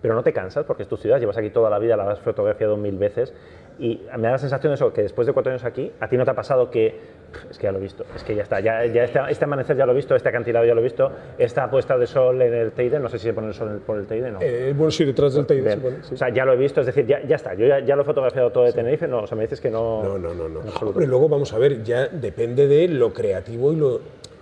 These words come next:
Speaker 1: Claro.
Speaker 2: lo, lo trabajador que sea cada uno.
Speaker 1: De darle una vuelta a esa misma
Speaker 2: Exacto,
Speaker 1: foto.
Speaker 2: o sea, eh, vamos a ver, el Teide se po-, el sol se pone donde se pone, en la época del año un poquito más a la derecha, un poquito más a la izquierda.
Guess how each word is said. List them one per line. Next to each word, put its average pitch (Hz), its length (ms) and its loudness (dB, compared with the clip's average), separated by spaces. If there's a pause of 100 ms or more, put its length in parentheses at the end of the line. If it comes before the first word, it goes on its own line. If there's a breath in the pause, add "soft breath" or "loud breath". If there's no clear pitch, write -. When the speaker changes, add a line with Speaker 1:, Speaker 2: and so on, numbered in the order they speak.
(360)
Speaker 1:
Claro. 120 160 2
Speaker 2:
lo, 127 80 -4
lo 143 120 2
trabajador 123 480 2
que 127 100 -2
sea 127 140 0
cada 113 200 0
uno. 190 300 2
Speaker 1:
De 120 140 2
darle 123 220 0
una 131 140 0
vuelta 131 480 2
a - 40 2
esa 131 120 -2
misma 123 160 2
Speaker 2:
Exacto, 165 240 2
Speaker 1:
foto. 120 80 4
Speaker 2:
o 120 40 2
sea, 113 200 0
eh, 110 160 2
vamos 113 240 -4
a 117 40 0
ver, 143 100 4
el 113 120 0
Teide 135 220 4
se 107 100 0
po-, 127 160 2
el 117 180 0
sol 143 200 2
se 151 100 2
pone 151 200 4
donde 147 220 4
se 151 100 2
pone, 185 420 4
en 135 60 2
la 127 80 2
época 143 220 2
del 139 140 4
año 151 160 2
un 147 60 -2
poquito 143 260 4
más 143 140 2
a - 20 6
la 147 80 6
derecha, 165 260 4
un 196 60 2
poquito 190 200 4
más 160 120 4
a 120 40 0
la 110 60 -2
izquierda. 196 400 2